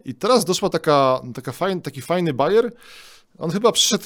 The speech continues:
szczerze mówiąc, mi się wydaje, razem z konsolami, które zawsze kombinowały w tej materii, to znaczy, e, tam były takie, o jest, no to był problem od czasów P-, PlayStation trzy,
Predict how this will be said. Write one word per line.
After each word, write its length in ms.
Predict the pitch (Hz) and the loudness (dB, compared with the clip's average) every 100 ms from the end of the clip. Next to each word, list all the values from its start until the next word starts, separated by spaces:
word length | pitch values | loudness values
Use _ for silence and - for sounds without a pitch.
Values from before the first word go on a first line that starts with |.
| - | -6
szczerze 300 | - 175 196 | -4 -2 -2
mówiąc, 440 | 196 185 170 - | -2 -2 -2 -6
mi 80 | 156 | -4
się 140 | - | -4
wydaje, 360 | 151 143 156 156 | -6 0 4 4
razem 300 | 151 147 143 | 4 0 -2
z 120 | - | -4
konsolami, 560 | - 151 - 165 143 120 | -2 -4 0 2 2 0
które 240 | - 127 | -4 -4
zawsze 1120 | 117 143 - - 139 135 131 131 127 127 127 127 | -2 -4 -4 -2 0 2 2 2 0 -2 -4 -6
kombinowały 880 | 143 135 143 151 185 165 113 113 107 | -8 -6 -2 0 4 4 2 -2 -6
w 760 | - - - - - - - | -14 -20 -20 -20 -20 -20 -12
tej 160 | 131 127 | -6 -4
materii, 460 | 131 131 120 147 | -4 0 0 0
to 120 | 147 131 | -2 -4
znaczy, 680 | 131 131 - 131 131 131 131 _ - - - - _ - | -4 -6 -4 -2 -2 -2 -8 _ -20 -20 -20 -20 _ -12
e, 360 | - 123 123 123 | -6 -4 -4 -2
tam 180 | 139 | -4
były 200 | 139 143 | -2 -2
takie, 340 | 139 147 143 151 | -2 -4 -4 4
o 60 | |
jest, 180 | 175 131 165 | 4 4 -2
no 80 | 156 | -2
to 120 | 160 | -2
był 120 | 180 | -2
problem 400 | 180 185 175 175 | 0 0 2 0
od 120 | 156 156 | 0 0
czasów 320 | 156 165 - | -4 -4 0
P-, 180 | 160 147 147 | 2 2 0
PlayStation 540 | 156 151 151 147 151 | -2 0 0 0 -4
trzy, 640 | 131 - - - 131 101 | -2 -2 -2 0 0 -2